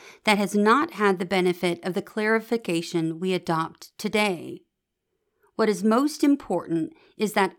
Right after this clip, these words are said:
undue hardship in Title seven means what it says, and courts should resolve whether a hardship would be substantial in the context of an employer's business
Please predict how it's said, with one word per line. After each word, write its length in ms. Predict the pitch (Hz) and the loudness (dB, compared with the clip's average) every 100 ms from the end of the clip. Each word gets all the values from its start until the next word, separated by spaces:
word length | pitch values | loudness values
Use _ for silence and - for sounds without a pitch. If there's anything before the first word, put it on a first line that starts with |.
| 214 | 2
undue 520 | 233 262 247 240 240 | 4 4 2 -2 -2
hardship 600 | 208 190 175 - 160 - | 2 2 0 -4 -8 -4
in 160 | 190 190 | 0 0
Title 360 | 190 185 175 | 0 -2 -2
seven 600 | 170 - 247 185 165 165 170 _ _ | -4 0 0 0 -4 -4 -8 _ _
means 420 | 220 233 240 247 | 2 2 2 0
what 180 | 220 220 | 0 0
it 120 | 214 | 0
says, 580 | - - 170 156 - - - _ _ | -4 -4 -4 -4 -14 -18 -20 _ _
and 180 | 214 220 | 0 0
courts 380 | - 302 311 - | 0 0 0 -2
should 160 | 240 185 | -6 -2
resolve 480 | 190 196 175 170 | -2 2 2 0
whether 280 | 180 180 185 | -2 -2 0
a 60 | 170 | -2
hardship 640 | - 240 240 - 185 170 - | 0 0 0 -2 -6 -6 -6
would 140 | 214 | -6
be 100 | 175 | -4
substantial 880 | 180 196 165 - 285 294 285 175 165 | -4 -6 -8 -4 2 2 2 -2 -4
in 160 | - 214 | -2 0
the 80 | 202 | 0
context 720 | 202 196 185 196 180 - - | 0 0 2 0 -2 -4 -8
of 140 | 202 185 | -4 0
an 80 | |
employer's 720 | 190 185 - 240 247 247 233 | 0 0 -2 0 0 -2 -4
business 640 | 196 190 170 170 160 160 | -4 -4 -2 -2 -4 -4